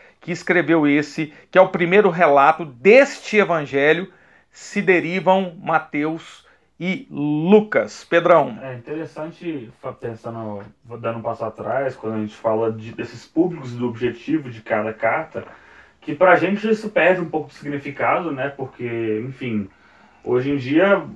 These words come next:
Speaker 2: o que a gente tem de influência da cultura grega, da cultura judaica, da cultura romana, é, é cada vez mais remoto, assim. A gente estuda talvez um pouco disso na escola, você, talvez, se você tem um pouco de acesso, vai lembrar de uma coisa ou outra na aula de sociologia, quando você vai falar de Platão,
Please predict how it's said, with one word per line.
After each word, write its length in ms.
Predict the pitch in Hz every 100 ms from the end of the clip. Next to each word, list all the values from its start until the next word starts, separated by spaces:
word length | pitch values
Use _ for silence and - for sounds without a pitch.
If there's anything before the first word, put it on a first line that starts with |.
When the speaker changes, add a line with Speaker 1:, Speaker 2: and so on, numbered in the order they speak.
| - -
Speaker 2:
o 140 | 147
que 100 | 143
a 40 | 156
gente 240 | 151 -
tem 220 | 160 170
de 100 | 185
influência 580 | 190 156 143 139 156 147
da 120 | 131
cultura 480 | 123 127 117 127 123
grega, 460 | 104 110 131 127 107
da 100 | 107
cultura 400 | 110 107 117 120
judaica, 640 | 120 107 113 135 127 110
da 100 | 104
cultura 320 | 101 107 110
romana, 580 | 110 104 110 160 151 107 - - _ _ -
é, 380 | - - - 190
é 40 |
cada 220 | 202 196
vez 220 | 170 190 202
mais 260 | 214 214
remoto, 580 | 214 214 190 156 160 156
assim. 260 | 117 - 120
A 60 |
gente 240 | 110 120 147
estuda 340 | 139 156 143
talvez 300 | 143 131 127
um 80 | 131
pouco 180 | 127 117
disso 220 | 123 123
na 60 | 170
escola, 600 | - 143 131 131 123 110
você, 380 | 110 120 117 113 _ - _
talvez, 360 | - 104 123 123
se 100 | 117
você 100 | -
tem 80 | 123
um 100 | 113
pouco 160 | 110
de 60 | -
acesso, 360 | - 123 110
vai 80 | 117
lembrar 400 | 120 117 110 113
de 80 | 107
uma 120 | 117
coisa 280 | - 127 139
ou 60 | 135
outra 180 | 123
na 100 | 120 110
aula 140 | 113
de 60 | 107
sociologia, 1080 | 123 113 127 139 107 101 117 139 120 107
quando 180 | 107 117
você 80 | 110
vai 120 | 110
falar 160 | 107 107
de 80 | -
Platão, 880 | 135 120 - - 143 135 127 113